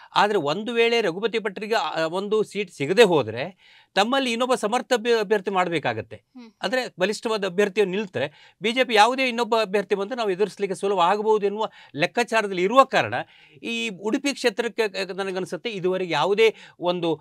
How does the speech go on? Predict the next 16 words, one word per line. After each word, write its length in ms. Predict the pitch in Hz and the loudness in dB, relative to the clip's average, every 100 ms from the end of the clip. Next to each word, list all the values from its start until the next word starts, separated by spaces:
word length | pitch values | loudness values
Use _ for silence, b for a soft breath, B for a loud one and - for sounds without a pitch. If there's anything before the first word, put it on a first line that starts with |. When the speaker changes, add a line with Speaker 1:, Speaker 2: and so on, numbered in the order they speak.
| B - | B -2
Speaker 1:
ಅಭ್ಯರ್ಥಿಯನ್ನು 640 | 156 151 190 156 185 165 | -2 4 2 2 -4 -2
ಘೋಷಣೆ 360 | 156 170 214 | -2 0 -2
ಮಾಡದೇ 340 | 196 165 165 160 | 0 -2 0 -2
ಇರ್ಲಿಕ್ಕೂ 340 | 156 160 175 | -2 -4 -4
ಕಾರಣ 240 | - 180 151 | 2 2 2
ಆಗತ್ತೆ. 300 | 127 113 226 | -4 -4 -4
ಅದು 320 | 208 233 - B - 180 | -2 -2 -6 B -6 2
ಕಾಂಗ್ರೆಸ್ನ 380 | 202 190 170 | 2 2 -2
ಲೆಕ್ಕಾಚಾರ. 500 | 143 120 113 110 101 | -4 -2 -6 -8 -12
Speaker 2:
ಹೌದು. 340 | 101 - - 226 | -12 -20 -18 2
Speaker 1:
ಆದ್ರೆ 220 | 226 220 | 2 4
ಬಿ 200 | 151 254 | 0 -2
ಜೆ 120 | 294 | -2
ಪಿಯಲ್ಲಿ 280 | 294 240 208 | 2 2 2
ಏನು 200 | 185 | 0
ಕ-, 100 | 170 | -2